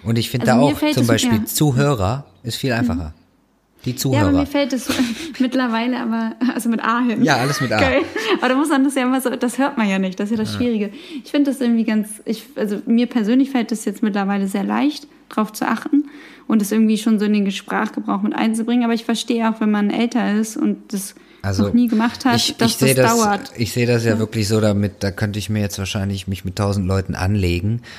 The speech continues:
Speaker 2: Mhm.
Speaker 1: aber das ist so, wie du das aussagst, glaub ich, ich denk da überhaupt nicht drüber nach. Also für mich ist ein Arzt ein Arzt und das ist nicht ein Mann. Also,
Speaker 2: Mhm.
Speaker 1: es ist einfach nur, ich muss zum Arzt.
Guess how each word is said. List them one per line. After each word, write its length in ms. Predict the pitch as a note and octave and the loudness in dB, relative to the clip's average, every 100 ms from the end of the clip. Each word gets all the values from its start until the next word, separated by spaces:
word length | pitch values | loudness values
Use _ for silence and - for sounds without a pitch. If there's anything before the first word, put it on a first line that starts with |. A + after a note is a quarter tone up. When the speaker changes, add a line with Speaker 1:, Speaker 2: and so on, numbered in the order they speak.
| - - - | -20 -20 -2
Speaker 2:
Mhm. 120 | - | 2
Speaker 1:
aber 220 | F#2 F#2+ F#2+ | 4 2 0
das 240 | G#2+ G2+ | 0 0
ist 120 | A2 - | 0 0
so, 120 | G2+ | 0
wie 100 | G#2 | 0
du 160 | A#2 | 2
das 200 | A2 G#2 E2+ | 2 2 2
aussagst, 480 | G#2+ G#2+ G2 - | 0 2 0 0
glaub 240 | - E2+ F#2 | -4 -4 -4
ich, 160 | F#2+ | -6
ich 160 | F2 - | -8 -2
denk 220 | F#2+ G#2 | 0 0
da 120 | F#2+ | 0
überhaupt 380 | F2 F#2+ G2+ - | -2 0 0 0
nicht 180 | A#2+ - | -4 -4
drüber 220 | F#2+ E2+ | -4 -2
nach. 240 | F2+ F#2+ E2+ | 0 0 0
Also 160 | F2+ | -4
für 180 | - E2+ | -4 -2
mich 200 | G#2+ - | 0 0
ist 100 | G#2+ | 0
ein 120 | F#2+ F#2 | 2 2
Arzt 340 | F#2 G#2+ - | 2 0 -2
ein 120 | F#2+ | -2
Arzt 380 | F#2+ G#2 F#2+ - | 0 0 -2 -2
und 100 | F#2+ | -2
das 120 | F#2 | -2
ist 220 | F2+ G#2+ A#2+ | -2 -4 -4
nicht 160 | A#2 | 0
ein 120 | A2 | 2
Mann. 300 | G#2+ F#2 D#2 - _ _ _ _ _ | 4 2 -2 -8 _ _ _ _ _
Also, 180 | - A#2+ | -6 0
Speaker 2:
Mhm. 100 | B2+ | 2
Speaker 1:
es 80 | A#3+ | 2
ist 60 | A#2 | 0
einfach 280 | A#2+ C3 | 0 0
nur, 240 | A#2+ A#2 A2 - - | 2 0 -2 -10 -8
ich 120 | A2 | -2
muss 200 | D3 C#3+ | 2 2
zum 160 | - B2 | 2 2
Arzt. 480 | G#2+ F#2 - - | 2 0 -2 -8